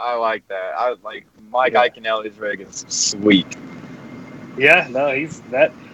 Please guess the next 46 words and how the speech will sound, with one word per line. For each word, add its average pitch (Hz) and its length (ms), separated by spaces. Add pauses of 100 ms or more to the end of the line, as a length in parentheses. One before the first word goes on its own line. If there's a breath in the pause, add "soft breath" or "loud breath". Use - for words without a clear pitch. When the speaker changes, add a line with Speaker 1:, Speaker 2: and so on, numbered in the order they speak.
(140)
Speaker 2:
his 175 180
wrap 135 400
<laughs> - 0
looks - 300
really 160 260
good 147 240
on 131 180
his, 127 360
Speaker 1:
Mm-hmm. 131 340
Speaker 2:
on 127 140
his 123 240
truck 120 140
Speaker 1:
It 120 200
Speaker 2:
this 123 180
year 123 160
too. 131 140
Speaker 1:
does. 117 400
Speaker 2:
I 127 60
saw 131 320
Speaker 1:
It 120 60
Speaker 2:
it, 117 40
Speaker 1:
really 113 480
Speaker 2:
uh, 120 280
Speaker 1:
does. 113 140
Speaker 2:
at 135 220
the 131 80
Susky. 131 540
I 110 40
was 107 80
like, 101 200
"Dang, 160 420
man, 170 300
Speaker 1:
Mm-hmm. - 20
Speaker 2:
you 175 60
got, 170 180 (380)
got 147 140
the 135 60
little 131 140
candy 175 360
Speaker 1:
Yeah. 113 60
Speaker 2:
paint 135 240
going 131 220
on 131 180
there." 127 220 (420)
Speaker 1:
Yeah, 110 360
it, 131 220